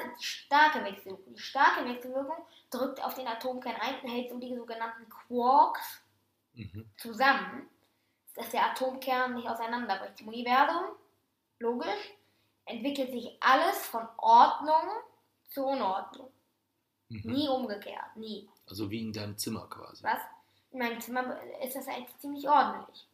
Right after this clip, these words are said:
Speaker 2: Es bewegt sich aber immer zur Unordnung.
Speaker 1: Nein.
Speaker 2: Nein? Na gut.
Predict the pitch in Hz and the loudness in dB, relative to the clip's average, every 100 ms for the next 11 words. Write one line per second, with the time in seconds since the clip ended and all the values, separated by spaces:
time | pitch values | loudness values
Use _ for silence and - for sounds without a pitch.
0 | _ _ _ _ _ _ _ _ _ - | _ _ _ _ _ _ _ _ _ -20
1 | - 104 - 98 110 - - 107 107 117 | -14 -12 -8 -6 -8 -8 -12 -10 -8 -8
2 | 110 - 113 131 127 95 92 - - - | -6 -4 -2 -2 -4 -8 -12 -16 -20 -20
3 | _ 113 95 - - _ 110 113 151 - | _ -10 -10 -12 -18 _ -8 -6 -8 -14
4 | _ _ _ _ _ _ _ _ _ _ | _ _ _ _ _ _ _ _ _ _
5 | 104 92 104 | -12 -10 -12